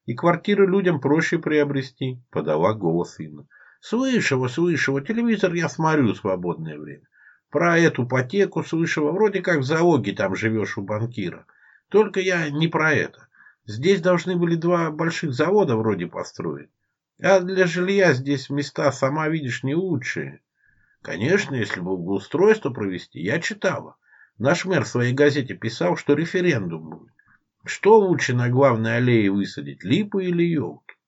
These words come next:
Дело важное, но иногда думаю, кому от них радость будет, если работы нет. Сейчас заводов с фабриками не строят, а зря.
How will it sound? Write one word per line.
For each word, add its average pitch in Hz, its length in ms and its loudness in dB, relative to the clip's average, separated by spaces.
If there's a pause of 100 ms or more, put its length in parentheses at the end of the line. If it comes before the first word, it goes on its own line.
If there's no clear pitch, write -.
(600)
Дело 151 320 4
важное, 127 540 -2 (240)
но 90 120 0
иногда 143 380 0
думаю, 131 400 2
кому 110 380 0
от 180 140 0
них 175 180 -2
радость 147 420 -4
будет, 123 300 -4
если 117 240 -2
работы 117 500 -4
нет. - 200 -20 (440)
Сейчас 175 400 0
заводов 175 440 2
с - 20 -12
фабриками 165 500 0
не 165 140 -2
строят, 160 500 -6
а 117 140 0
зря. 175 460 -4